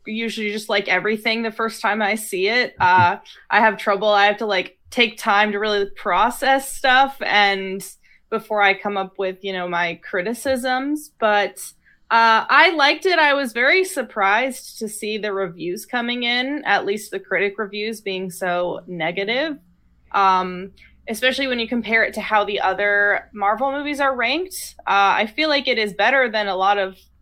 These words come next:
other Marvel movies. Um, but overall, I really liked it. Um, I think maybe it could have been a little bit shorter,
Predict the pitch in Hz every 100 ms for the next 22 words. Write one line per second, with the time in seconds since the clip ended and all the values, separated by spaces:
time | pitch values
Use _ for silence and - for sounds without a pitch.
0 | _ _ _ _ - 208 202 202 202 185
1 | 190 196 190 185 196 214 240 - - _
2 | _ - 208 214 208 202 202 196 _ _
3 | _ 285 294 277 - - 311 381 370 330
4 | 254 240 285 254 247 - 311 339 - _
5 | - _ _ - 233 233 226 247 240 285
6 | 269 226 240 254 262 233 - 240 226 240
7 | 233 208 214 220 214 - - - 214 226
8 | 285 339 349